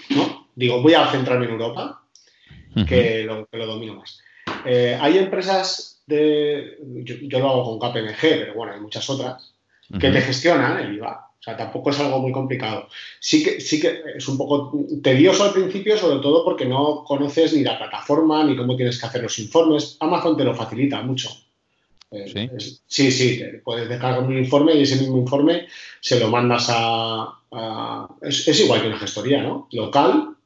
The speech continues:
Speaker 1: pero bueno.
Speaker 2: Sí.
Speaker 1: Eh, tienen, tienen personas que te atienden en castellano, si quieres. De todas formas, David, es interesante saber que si tú vendes en España a otros países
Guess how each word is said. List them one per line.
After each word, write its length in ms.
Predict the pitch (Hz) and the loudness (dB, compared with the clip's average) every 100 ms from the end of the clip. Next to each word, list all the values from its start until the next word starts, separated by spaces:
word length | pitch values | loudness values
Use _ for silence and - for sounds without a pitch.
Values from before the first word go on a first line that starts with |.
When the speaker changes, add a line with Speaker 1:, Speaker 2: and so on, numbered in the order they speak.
| _ | _
Speaker 1:
pero 220 | - 107 113 | -4 0 2
bueno. 240 | - 123 | 0 -2
Speaker 2:
Sí. 500 | - - 135 107 98 - _ _ 135 | -14 -8 -4 -4 -6 -12 _ _ -2
Speaker 1:
Eh, 140 | 139 | 2
tienen, 460 | 147 143 131 127 - | 6 6 6 2 -2
tienen 280 | 131 123 123 | 0 2 0
personas 320 | 117 117 107 | -4 -6 -8
que 80 | 110 | -8
te 100 | 110 | -8
atienden 300 | 113 110 104 | -8 -6 -8
en 80 | 104 | -10
castellano, 460 | 104 110 127 123 | -12 -6 -2 -2
si 140 | - - | -4 0
quieres. 400 | 151 135 - - - - | 0 0 -4 -12 -14 -4
De 80 | |
todas 300 | 127 165 190 | 4 4 4
formas, 380 | - 180 160 160 | 2 0 0 -2
David, 420 | 127 143 151 147 - _ - | 0 4 4 0 -12 _ -10
es 140 | 123 | -2
interesante 580 | 151 151 147 156 151 151 | 0 2 0 0 -2 -2
saber 440 | 151 147 147 143 - _ _ _ - | -2 0 0 -2 -10 _ _ _ -8
que 120 | 107 | -6
si 160 | 110 | -4
tú 120 | 104 139 | 0 2
vendes 260 | 156 143 | 2 2
en 100 | 127 | -2
España 600 | 113 - 160 139 - - | -2 2 2 2 0 -8
a 120 | 104 107 | -8 -8
otros 180 | 113 - | -8 -2
países 760 | 120 175 147 - 285 - | 2 4 4 0 -2 -10